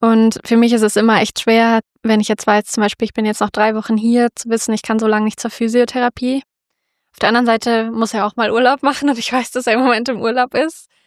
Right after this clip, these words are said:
Auch sehr verdient. <laughs> Aber, ähm, ja, ich, also ich habe so zwei, drei Leute, wo ich hingehen kann oder wo er mich hinschickt, wenn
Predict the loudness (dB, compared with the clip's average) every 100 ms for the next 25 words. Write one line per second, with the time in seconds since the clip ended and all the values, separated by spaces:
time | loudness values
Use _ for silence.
0 | _ -6 -4 -2 0 0 0 2 2 0
1 | -6 -16 -12 -6 -6 -8 _ _ _ _
2 | -2 0 2 0 0 -2 -6 -4 -2 -4
3 | -6 _ _ _ _ _ _ _ _ 0
4 | 2 4 2 0 -8 -14 _ _ -4 -2
5 | 2 0 2 0 0 0 0 -2 -4 -6
6 | -4 -2 -2 -4 _ _ _ -20 -8 0
7 | 2 2 0 -2 -2 0 2 0 0 -2
8 | -2 _ _ -2 -2 0 0 2 0 0
9 | -2 0 0 0 2 2 0 0 0 2
10 | -2 0 -2 -2 -4